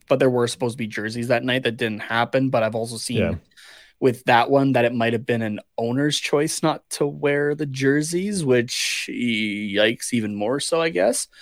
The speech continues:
Speaker 2: Yeah.
Speaker 1: Um, or not, I guess, but yikes. Um, but
Speaker 2: Yeah.
Speaker 1: again, that's pure speculation. There's not, there hasn't been anything definitive that I've come across, at least.
Speaker 2: Yeah.
Speaker 1: Um, one thing in particular that I've kinda talked about with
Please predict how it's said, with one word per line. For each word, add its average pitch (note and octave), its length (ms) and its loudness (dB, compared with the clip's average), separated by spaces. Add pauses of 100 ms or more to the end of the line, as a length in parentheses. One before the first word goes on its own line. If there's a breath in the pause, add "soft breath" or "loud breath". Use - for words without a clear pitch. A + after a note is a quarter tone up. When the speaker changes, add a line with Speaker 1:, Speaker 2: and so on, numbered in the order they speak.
(400 soft breath)
Speaker 2:
Yeah. C3 320 6
Speaker 1:
Um, A#2 280 2
or D#3 100 8
not, E3+ 200 8
I C3 60 6
guess, A#2+ 240 4
but - 280 0
yikes. B2+ 360 4 (180)
Um, B2 300 4
but D#3 60 10
Speaker 2:
Yeah. D#3+ 60 8 (100)
Speaker 1:
again, B2+ 100 4
that's C3 220 4 (120)
pure A#2+ 400 4 (120)
speculation. G2+ 760 -2
There's G2 220 -6
not, G2+ 240 -2 (140)
there A2 140 2
hasn't F#2+ 200 -2
been F#2+ 100 -4
anything G2+ 320 -4
definitive G2+ 440 -4
that G2 120 0
I've G2 460 -2
come A2+ 160 2
across, A2+ 400 2
at - 100 -4
least. B2 380 -2 (560 soft breath)
Speaker 2:
Yeah. G#2 160 0 (240)
Speaker 1:
Um, A#2 560 4 (1600)
one F3 160 6
thing B3 100 8
in C#4 60 6
particular C3+ 520 8
that A#2+ 120 4
I've A2+ 300 0
kinda A#2 260 0 (340)
talked A2 320 -2
about A2 400 2
with G#2 300 -6